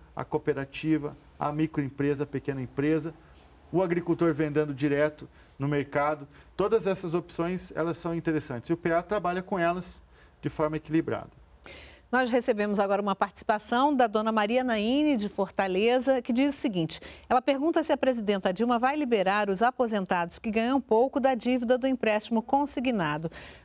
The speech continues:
Speaker 2: Nós lamentamos, dona Maria, mas hoje o nosso assunto aqui no programa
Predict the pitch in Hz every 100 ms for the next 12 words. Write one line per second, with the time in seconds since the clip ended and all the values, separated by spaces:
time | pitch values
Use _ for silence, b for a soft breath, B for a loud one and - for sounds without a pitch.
0 | - 277 302 277 269 254 247 - 254 269
1 | 226 226 220 220 220 277 277 233 208 208
2 | 208 208 196 226 202 - 208 214 208 208
3 | 208 202 247 254 214 226 262